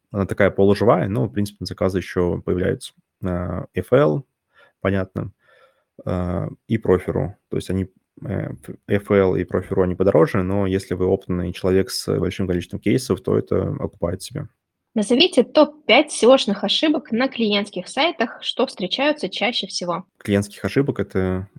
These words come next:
Speaker 1: ошибок клиентов? Или это... Не
Speaker 2: Нет,
Speaker 1: расслышал?
Speaker 2: а ошибок на клиентских
Speaker 1: А,
Speaker 2: сайтах.
Speaker 1: мгм. Так, да, кстати, часто одни и те же ошибки делаются.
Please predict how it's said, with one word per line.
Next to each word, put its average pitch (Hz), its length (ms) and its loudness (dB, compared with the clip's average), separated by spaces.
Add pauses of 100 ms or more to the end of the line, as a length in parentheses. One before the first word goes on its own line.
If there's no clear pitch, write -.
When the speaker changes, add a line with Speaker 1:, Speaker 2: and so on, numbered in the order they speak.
(180)
Speaker 1:
ошибок 98 440 -4
клиентов? 123 520 -2 (280)
Или 98 160 -6
это... - 160 -10
Не 107 80 -14 (420)
Speaker 2:
Нет, 233 180 0 (160)
Speaker 1:
расслышал? 202 160 -2
Speaker 2:
а 208 140 4
ошибок 285 420 4
на 254 180 6
клиентских 240 680 4
Speaker 1:
А, - 20 -14
Speaker 2:
сайтах. - 560 2 (160)
Speaker 1:
мгм. 92 320 -2 (1200)
Так, - 260 0
да, 95 400 2 (100)
кстати, - 380 -10
часто 101 800 -2 (640)
одни 101 320 -4
и - 20 -4
те 101 140 -2
же 95 80 -2
ошибки 127 340 -4
делаются. 95 640 0